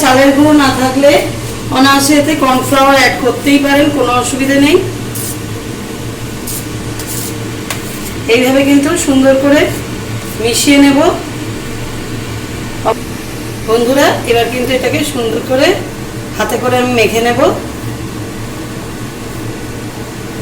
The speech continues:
বন্ধুরা, এখানে আরেকটু আমার, আহ, প্রয়োজন হচ্ছিল, তাই জন্য আমি আরেকটু ছাতু অ্যাড করছি।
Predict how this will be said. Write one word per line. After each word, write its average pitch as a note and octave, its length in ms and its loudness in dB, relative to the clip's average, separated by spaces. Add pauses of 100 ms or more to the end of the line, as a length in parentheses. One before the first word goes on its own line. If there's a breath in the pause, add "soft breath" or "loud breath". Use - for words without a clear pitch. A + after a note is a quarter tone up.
(1500)
বন্ধুরা, C#4+ 380 6 (240)
এখানে C#4 240 4 (160)
আরেকটু C4 300 2 (120)
আমার, D#4 180 4
আহ, - 920 -2 (460)
প্রয়োজন C#4 440 6
হচ্ছিল, D4+ 300 2 (120)
তাই C4+ 180 4
জন্য C#4 180 6
আমি C#4+ 160 8
আরেকটু B3 360 2
ছাতু A3+ 360 2 (600)
অ্যাড A3 160 4 (100)
করছি। C#4 400 4